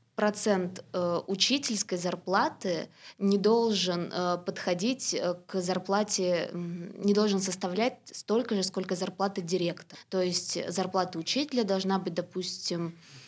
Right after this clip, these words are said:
э, к примеру, максимум семьдесят процентов от зарплаты директора. То есть тоже такая вот забавная штука. Как это отслеживается, я не понимаю, если честно.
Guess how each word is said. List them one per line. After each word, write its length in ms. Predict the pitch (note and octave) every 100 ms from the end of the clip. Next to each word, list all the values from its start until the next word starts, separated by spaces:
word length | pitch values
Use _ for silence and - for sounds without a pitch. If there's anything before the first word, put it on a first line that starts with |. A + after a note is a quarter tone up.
| - -
э, 520 | F#3 F3+ F3 E3 - - _ -
к 80 |
примеру, 580 | G3+ F#3+ F3+ D#3+ D#3+ - - -
максимум 720 | G3 B3+ - - G#3+ G3 F#3+
семьдесят 580 | - A3 G3 F3+ F3 -
процентов 580 | E3+ E3+ A3+ D4 B3+ -
от 80 | E3+
зарплаты 400 | E3+ - G3+ F#3+
директора. 720 | F3 E3 D#3+ - - - - _ _ _ _
То 80 | -
есть 380 | - - - - _ -
тоже 360 | E3 C#3+ -
такая 300 | - - D3+
вот 140 | D3+ D3
забавная 460 | E3+ D#3+ D3+ D#3 D#3
штука. 400 | - E3+ - -
Как 240 | E3 -
это 120 | -
отслеживается, 760 | E3 - G#3 D#4 B3+ F#3+ F#3 F3
я 80 | E3
не 120 | D#3+
понимаю, 540 | - E3 F3+ D#4 C4+
если 280 | F3+ D#3+ -
честно. 480 | - - - G3